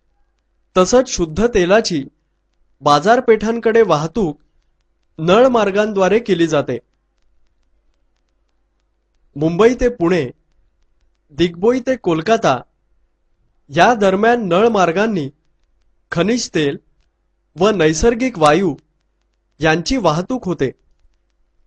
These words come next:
यावर अपेक्षित प्रश्न आहे, टिपालेहा नळमार्ग.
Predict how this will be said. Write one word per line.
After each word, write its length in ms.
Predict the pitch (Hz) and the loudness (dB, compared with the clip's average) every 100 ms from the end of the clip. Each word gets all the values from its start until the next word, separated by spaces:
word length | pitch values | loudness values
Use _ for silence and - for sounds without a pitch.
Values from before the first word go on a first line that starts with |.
| _ _ _ _ _ _ _ _ _ _ _ _ _ _ _ _ _ _ _ _ _ _ _ _ _ _ _ | _ _ _ _ _ _ _ _ _ _ _ _ _ _ _ _ _ _ _ _ _ _ _ _ _ _ _
यावर 360 | 147 147 190 254 | 2 4 6 4
अपेक्षित 440 | 226 220 214 247 240 | 4 0 0 -6 -4
प्रश्न 300 | 156 151 208 | -4 -2 0
आहे, 420 | 220 185 135 - _ _ _ _ _ _ _ _ _ _ _ _ _ _ _ 190 | 0 2 -2 -6 _ _ _ _ _ _ _ _ _ _ _ _ _ _ _ -4
टिपालेहा 600 | 185 240 233 165 139 151 _ _ _ _ _ _ _ _ _ _ _ _ _ _ _ _ _ _ _ _ | 2 4 4 2 0 -4 _ _ _ _ _ _ _ _ _ _ _ _ _ _ _ _ _ _ _ _
नळमार्ग. 640 | 151 180 254 226 175 151 | 0 4 4 4 0 0